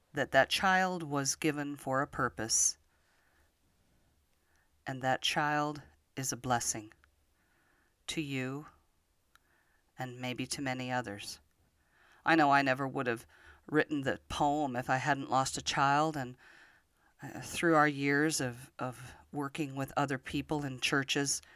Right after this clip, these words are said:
I've been able to share my experience and my story.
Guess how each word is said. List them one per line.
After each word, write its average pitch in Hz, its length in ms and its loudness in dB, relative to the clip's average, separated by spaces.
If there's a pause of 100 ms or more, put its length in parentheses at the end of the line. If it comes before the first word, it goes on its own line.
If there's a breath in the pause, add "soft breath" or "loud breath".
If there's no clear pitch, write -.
(1000 soft breath)
I've 139 160 0
been 139 120 -2
able 135 240 0
to 123 300 -6 (200)
share 143 400 4
my 139 180 -2
experience 143 960 -2
and 113 120 -16
my 117 140 -10
story. 127 600 -2